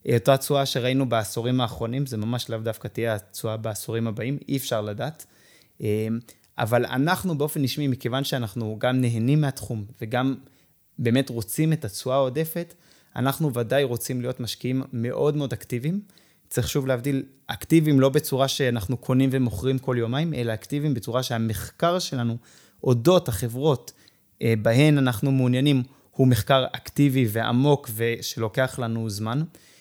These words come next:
אה, ואני חושב שאחת הביקורות שנשמעת לעתים תכופות כנגד שיטת השקעה מרוכזת במספר מצומצם של חברות, הוא שאנחנו בעקבות כך מגדילים לעצמנו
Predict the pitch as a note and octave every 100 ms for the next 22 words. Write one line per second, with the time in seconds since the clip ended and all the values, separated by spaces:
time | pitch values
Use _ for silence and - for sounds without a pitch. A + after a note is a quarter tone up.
0 | _ - A#2+ A2+ A2+ A#2 - - _ _
1 | B2+ G#2 A#2 A#2 A2 C#3 E3 C#3+ - D#3
2 | D#3+ A#2 - - A#2 E3+ D#3+ - - A2+
3 | G#2 G2+ A#2+ - G#2+ - C3+ D3+ E3+ A2+
4 | - - _ _ _ - A2 A#2+ D#3+ -
5 | B2 - E3 E3 A#2+ C3+ D3 - - C#3
6 | D3 - C3 C3+ C#3 - _ _ B2 B2+
7 | A2 - E3+ D#3+ C3 A#2 G#2+ - C#3+ D3
8 | - B2+ B2 F#3 A3 F3 D3 B2+ D#3 -
9 | - _ - _ - C#3 C#3+ C#3 B2 D3
10 | - D#3+ B2 A#2 - E3 F3 E3 - A#2+
11 | A#2 G#2+ A#2+ C#3 C#3+ A2+ - B2 B2+ C3+